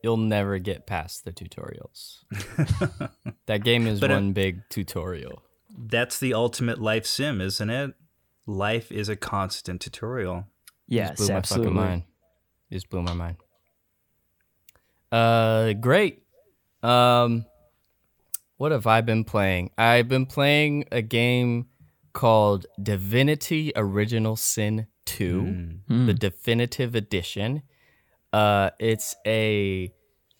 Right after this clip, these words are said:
Speaker 1: uh, ta-, like a tactics R P G, but it is detailed, really, really detailed,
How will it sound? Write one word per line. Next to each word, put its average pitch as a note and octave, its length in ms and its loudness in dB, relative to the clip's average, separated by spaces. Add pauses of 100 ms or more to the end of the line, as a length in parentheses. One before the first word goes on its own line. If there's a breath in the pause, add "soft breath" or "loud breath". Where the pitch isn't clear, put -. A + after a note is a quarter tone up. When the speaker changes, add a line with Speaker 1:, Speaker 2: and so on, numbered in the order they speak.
(720)
Speaker 1:
uh, D2 180 -2 (640)
ta-, D#3+ 760 -10
like B2+ 180 -6
a A2+ 60 -4
tactics C#3+ 920 -4
R C3 180 2
P C3 320 -4
G, G2 560 -4 (720)
but F#2+ 240 -4
it B2+ 260 -2
is F#2 520 -4 (680)
detailed, G#2+ 1120 -2
really, A#2+ 500 2
really G#2+ 320 0
detailed, F2+ 680 -4